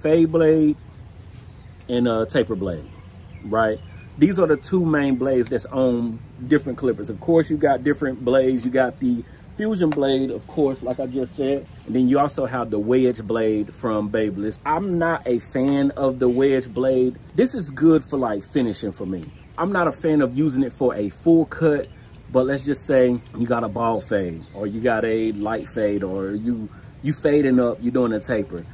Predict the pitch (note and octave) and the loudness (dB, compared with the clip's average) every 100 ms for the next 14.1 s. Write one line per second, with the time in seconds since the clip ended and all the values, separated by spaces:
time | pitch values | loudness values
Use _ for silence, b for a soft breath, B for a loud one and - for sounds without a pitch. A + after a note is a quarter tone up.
0 | B - F#3+ G3 C#3 C3 D3+ D3 A#2+ C3+ | B 4 4 4 -2 2 4 4 2 2
1 | C3+ B2 C3 A2+ A2 G2+ G2+ A2 A2+ C#3 | 4 2 2 2 2 0 -4 -8 -2 0
2 | C#3 C3 B2+ A2+ G#2+ B2 B2+ B2 A#2 - | 2 2 0 -2 -2 -2 -2 -2 -2 -4
3 | - - - - - A#2 - - C3+ A#2+ | -12 -20 -20 -20 -4 -4 -2 0 2 4
4 | A2+ G#2 A2 A#2 A2+ G#2+ G#2 G#2+ B2 A#2+ | 2 0 2 4 4 2 -2 0 0 0
5 | B2 - G#2+ C3+ G2 G#2+ A#2+ A2 A#2 A#2+ | -4 -8 -6 -6 -6 0 2 2 2 2
6 | A#2 A2 G#2+ G2 B B - B2+ B2+ - | 2 -2 -2 -6 B B -6 -4 -4 -4
7 | D3 B2+ A#2 G#2+ F#2+ - - - B2 C#3+ | -2 0 2 2 -2 -12 -20 -8 0 2
8 | C3 B2 A2+ G#2+ A#2+ A#2+ A2 A#2 B2 A#2+ | 4 2 0 0 0 0 -2 0 0 0
9 | B2 A#2+ A2+ B2 A#2+ A2+ G#2 F#2+ - A#2 | -2 -2 0 0 0 -2 -6 -8 -4 0
10 | A#2 A2 G2 F2 - C3 - G2 G2+ G2 | 2 0 -4 -6 -2 -2 -2 -4 -4 -4
11 | G2 F2+ - F#2+ E2+ - B B B C3+ | -6 -8 -10 -8 -8 -10 B B B -4
12 | A2 G#2 A#2+ G#2+ C3+ E3+ D#3 C3 - - | -2 -4 -6 -2 4 4 4 0 -4 -2
13 | A#2 G#2 - B B B - C#3+ B2+ A#2 | 0 0 -6 B B B -4 2 4 4
14 | G#2+ | 2